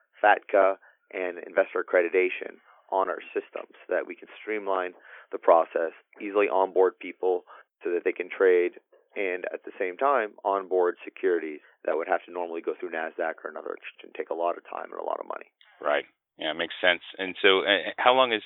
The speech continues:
Speaker 2: have you been in development?
Speaker 1: So Vault Bank came in development a little less than a year ago. Uh, the exchange has been in development for about four months now. We actually just released our, uh, beta version for testing. It's beta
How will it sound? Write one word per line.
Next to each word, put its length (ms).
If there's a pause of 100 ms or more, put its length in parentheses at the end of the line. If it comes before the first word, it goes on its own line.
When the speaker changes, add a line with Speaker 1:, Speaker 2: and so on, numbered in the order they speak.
(100)
Speaker 2:
have 220
you 100
been 140
in 80
development? 400 (420)
Speaker 1:
So 80
Vault 280
Bank 260 (300)
came 120
in 80
development 460
a 80
little 640
less 180
than 100
a 80
year 180
ago. 300 (280)
Uh, 180
the 140
exchange 560
has 240
been 320
in 160
development 800 (260)
for 220
about 280 (100)
four 180
months 340
now. 220
We 140 (100)
actually 300
just 340
released 480
our, 240
uh, 160 (100)
beta 280 (360)
version 400
for 80
testing. 560
It's 240
beta 480